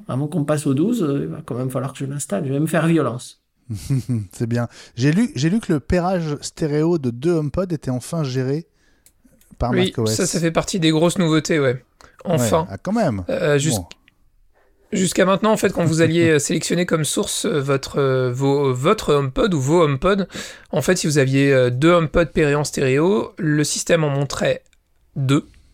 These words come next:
Speaker 3: Et
Speaker 2: Hmm.
Speaker 3: maintenant, il en montre un seul, c'est-à-dire si vous avez deux HomePod sur le bureau qui sont en stéréo, vous pouvez sélectionner, euh, les deux HomePod directs, ça vous en met pas deux, ce qui est quand même,
Speaker 1: D'accord.
Speaker 3: euh, assez, assez bizarre qu'Apple l'ait pas intégré avant, quoi.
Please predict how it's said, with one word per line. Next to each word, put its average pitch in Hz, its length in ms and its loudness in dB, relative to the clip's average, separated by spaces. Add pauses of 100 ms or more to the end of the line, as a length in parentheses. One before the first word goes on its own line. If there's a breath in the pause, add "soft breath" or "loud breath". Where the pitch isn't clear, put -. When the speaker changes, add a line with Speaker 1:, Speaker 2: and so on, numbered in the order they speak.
(1040 soft breath)
Speaker 3:
Et 156 80 2
Speaker 2:
Hmm. 151 60 4
Speaker 3:
maintenant, 143 200 0
il 160 140 2
en 131 60 2
montre 131 300 -2
un 160 120 2
seul, 156 260 0
c'est-à-dire 143 320 -6
si - 140 -4
vous 131 160 -2
avez 120 140 -4
deux 139 160 0
HomePod 143 360 0
sur 139 140 -2
le 123 40 -2
bureau 131 280 -2
qui 165 140 -8
sont - 160 -4
en 165 60 0
stéréo, 127 460 -2 (500 loud breath)
vous 135 140 -2
pouvez 151 220 -2
sélectionner, 147 560 -2
euh, 135 120 2
les 123 120 -2
deux 147 160 2
HomePod 151 360 0
directs, 143 420 -2
ça 147 120 -4
vous 131 140 -4
en 127 80 0
met 123 120 -2
pas 131 160 0
deux, 131 280 -2 (240 loud breath)
ce - 100 -12
qui - 80 -4
est 131 60 -4
quand 139 160 0
même, 151 120 0
Speaker 1:
D'accord. 123 180 -2
Speaker 3:
euh, 127 100 -2
assez, - 340 -2 (840)
assez 165 220 0
bizarre 160 280 2
qu'Apple 151 240 -2
l'ait 160 140 0
pas 151 100 0
intégré 139 320 0
avant, 139 300 0
quoi. - 160 -8